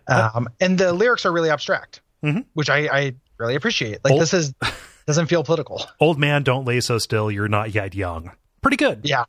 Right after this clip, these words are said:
Speaker 1: You know, like, the,
Speaker 2: Yeah.
Speaker 1: like that, that is a, that is a standard R E M trick where they will directly contradict themselves within the, within the same line and create some synthesis.
Speaker 2: Mm-hmm.
Speaker 1: Yeah.
Speaker 2: Um, and the second verse that does that, like, kind of turns in that kind of weird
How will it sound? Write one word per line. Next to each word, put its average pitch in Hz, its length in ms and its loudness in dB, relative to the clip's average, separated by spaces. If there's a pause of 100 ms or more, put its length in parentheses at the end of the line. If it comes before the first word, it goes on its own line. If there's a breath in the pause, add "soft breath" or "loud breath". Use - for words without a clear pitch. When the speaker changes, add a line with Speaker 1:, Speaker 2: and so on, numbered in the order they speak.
Speaker 1:
You 131 140 0
know, 110 120 2
like, 107 180 0
the, - 80 6
Speaker 2:
Yeah. - 40 4
Speaker 1:
like 110 160 0
that, 123 200 0
that 113 180 2
is 110 160 -2
a, 104 180 0
that 104 160 0
is 98 100 -2
a 98 60 -2
standard 107 380 -2
R 104 180 2
E 104 60 -2
M 104 100 -2
trick - 300 -2 (260 loud breath)
where 113 140 2
they 104 180 2
will 95 340 -2 (140)
directly 101 380 0
contradict 101 440 -2
themselves 95 380 -2
within 95 240 -4
the, - 60 -8
within 101 260 -2
the 92 80 -4
same 95 240 -2
line 123 400 0 (460 loud breath)
and 92 640 -2
create 98 500 0
some 95 460 -2
synthesis. - 680 -2 (640)
Speaker 2:
Mm-hmm. 156 260 0 (240)
Speaker 1:
Yeah. 101 120 -6 (580)
Speaker 2:
Um, 147 280 0
and 180 120 2
the 180 80 2
second 247 260 0
verse 190 220 2
that 170 100 0
does 151 180 0
that, 143 220 0
like, 143 140 0
kind 160 140 0
of 147 60 -2
turns 156 200 -2
in 135 60 -4
that 139 120 -2
kind 147 140 -2
of 131 60 0
weird 139 260 0